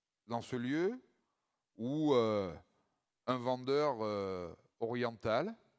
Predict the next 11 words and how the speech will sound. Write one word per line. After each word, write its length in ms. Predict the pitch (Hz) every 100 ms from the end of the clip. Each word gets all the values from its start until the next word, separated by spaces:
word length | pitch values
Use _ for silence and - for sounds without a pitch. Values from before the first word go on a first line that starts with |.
| _ _ _
Je 140 | -
pense 320 | - 120 120 -
qu'un 840 | 120 107 101 85 _ _ _ 117
centre-ville 1000 | 113 147 135 - 135 113 139 143 123 98 85 - - _
dans 320 | 117 123 110
un 80 | 127
lieu 580 | 123 123 131 127 113 - _ -
classés. 480 | 147 123 - 190 262 _ _ _ _ _ _ _ _ _ _ _ _ _ _ _ _ _ _ _ _
Nous 80 | 110
devons 340 | 104 120 131
respecter. 720 | 117 131 - 123 - 170 247